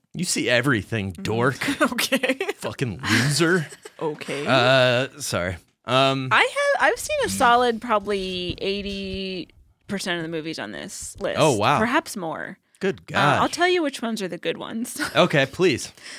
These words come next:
Speaker 3: Spider-Man Into the Spider-Verse is not only the best movie of twenty eighteen, but one of the best movies of the decade. Thank you very
Speaker 2: Mm.
Speaker 3: much. I will not be
Speaker 1: Yes.
Speaker 3: taking questions at this point.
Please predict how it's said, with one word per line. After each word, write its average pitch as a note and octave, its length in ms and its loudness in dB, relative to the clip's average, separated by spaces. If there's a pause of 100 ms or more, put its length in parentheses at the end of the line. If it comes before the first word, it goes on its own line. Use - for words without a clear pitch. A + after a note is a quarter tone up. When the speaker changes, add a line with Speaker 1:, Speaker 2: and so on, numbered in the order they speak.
(280)
Speaker 3:
Spider-Man C#4 540 2
Into B3+ 160 0
the A#3+ 80 0
Spider-Verse F3 560 -4
is F#3+ 140 -6
not A#3 120 2
only A#3 220 0
the G3 80 -6
best F3+ 220 -4
movie F3 220 -4
of D#3+ 80 -6
twenty E3+ 240 -8
eighteen, E3 400 -10
but D#3 260 -4 (160)
one F#3+ 240 -8
of E3+ 40 -4
the E3 60 -10
best D#3+ 180 -8
movies E3 300 -10
of D#3+ 220 -8
the E3 80 -6
decade. C4+ 520 -8 (100)
Thank F#3+ 180 -10
you F3+ 60 -6
very F3 180 -8
Speaker 2:
Mm. F3+ 80 -8
Speaker 3:
much. G3+ 400 -6
I F#3+ 80 -2
will F3 80 -6
not E3 140 -4
be - 60 -12
Speaker 1:
Yes. - 60 -14
Speaker 3:
taking F3 220 -10
questions C#4+ 520 -8
at C#4+ 100 -8
this D4+ 160 -10
point. G#3+ 460 -4